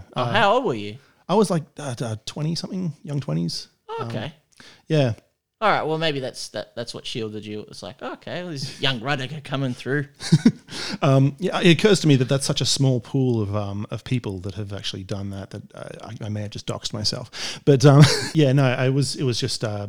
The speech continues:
Speaker 2: it was only three minutes, so you couldn't be too, you couldn't be too thorough. But I, I basically just said, "Look," it, it was basically a critique of science reporting, um,
Speaker 1: Okay.
Speaker 2: and how people, like, sensationalize science reporting when the reality is much more complex and much less.
Speaker 1: And doing that in three minutes.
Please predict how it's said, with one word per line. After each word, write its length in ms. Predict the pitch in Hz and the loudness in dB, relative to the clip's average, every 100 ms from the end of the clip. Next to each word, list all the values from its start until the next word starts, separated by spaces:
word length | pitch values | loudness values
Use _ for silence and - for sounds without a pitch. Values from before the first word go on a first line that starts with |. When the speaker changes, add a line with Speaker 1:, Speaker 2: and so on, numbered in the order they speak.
| - | -6
Speaker 2:
it 120 | 165 | 0
was 120 | 165 | 4
only 180 | 190 180 | 6 6
three 200 | - 147 | 4 2
minutes, 280 | 123 101 - | 2 0 -2
so 60 | 120 | -2
you 80 | 120 | 2
couldn't 220 | 156 135 | 2 2
be 100 | 117 | 0
too, 380 | - 123 98 92 147 | -2 -4 -4 -8 -4
you 80 | 139 | 4
couldn't 180 | 170 | 6
be 60 | 131 | 6
too 160 | - 123 | 2 -2
thorough. 380 | 123 95 90 92 | -2 -6 -8 -10
But 180 | 220 123 | -8 -6
I, 160 | 113 117 | -6 -6
I 120 | 117 | -6
basically 320 | 113 107 110 | -4 -6 -6
just 160 | 107 - | -6 -6
said, 180 | 117 107 | -8 -10
"Look," 200 | 107 - - - - _ _ - | -14 -16 -20 -20 -20 _ _ -2
it, 80 | |
it 100 | 180 196 | 4 6
was 180 | 208 277 170 | 4 2 -2
basically 320 | 285 233 180 | -2 2 2
a 40 | |
critique 400 | - - - 120 | 2 -2 -2 -2
of 100 | 107 | -2
science 340 | - 107 107 - | -2 -4 -6 -10
reporting, 520 | - 110 104 - 117 _ _ _ _ 123 | -10 -10 -8 -10 -10 _ _ _ _ -6
um, 200 | 104 113 | -4 -2
Speaker 1:
Okay. 80 | 131 | -4
Speaker 2:
and 100 | 113 | -4
how 120 | 107 | -4
people, 380 | 120 110 101 104 | -2 -2 -4 -8
like, 260 | 104 - - | -8 -10 -10
sensationalize 680 | - 147 120 120 - 117 104 | -2 2 2 0 -2 -4 -2
science 280 | 104 113 107 | -4 -4 -6
reporting 360 | 107 113 113 107 | -10 -6 -6 -4
when 120 | 107 | -6
the 80 | 104 | -4
reality 420 | 117 113 107 104 | -4 -2 -4 -4
is 140 | 101 | -8
much 200 | 104 101 110 | -8 -8 -10
more 100 | 104 | -12
complex 420 | 110 104 104 - | -12 -12 -10 -8
and 80 | 110 | -8
much 200 | 104 - | -8 -10
less. 380 | 101 - - - _ _ _ - | -6 -4 -4 -8 _ _ _ -14
Speaker 1:
And 160 | 170 | -10
doing 240 | 156 190 202 | -8 -6 -4
that 200 | 190 180 | -4 -4
in 60 | |
three 220 | 170 185 185 | -6 -8 -8
minutes. 520 | 190 196 - - | -8 -10 -12 -16